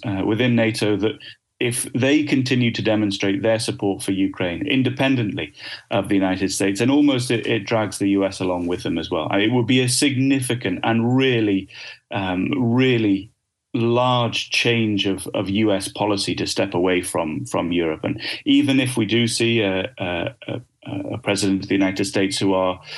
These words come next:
who is less concerned about Europe, wants to pull out of Europe, there will be a lot of very strong voices in the U S to, to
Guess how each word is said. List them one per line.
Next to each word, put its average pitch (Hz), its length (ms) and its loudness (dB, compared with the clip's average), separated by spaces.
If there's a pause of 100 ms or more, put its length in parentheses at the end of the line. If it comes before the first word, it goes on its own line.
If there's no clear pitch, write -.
(200)
who 110 120 0
is 107 120 0
less 120 340 2
concerned 113 540 0
about 107 260 0
Europe, 110 300 0
wants 107 220 -4
to 98 60 -6
pull 98 280 -2
out 107 240 0
of 101 120 -2
Europe, 110 300 0
there 110 120 0
will 104 100 2
be 107 100 2
a 107 100 2
lot 107 220 2
of 95 160 -4
very 107 280 0
strong 98 360 0
voices 92 400 -4
in 92 120 0
the 90 100 0
U 90 180 2
S 87 220 -4
to, 85 220 -2
to 87 360 -2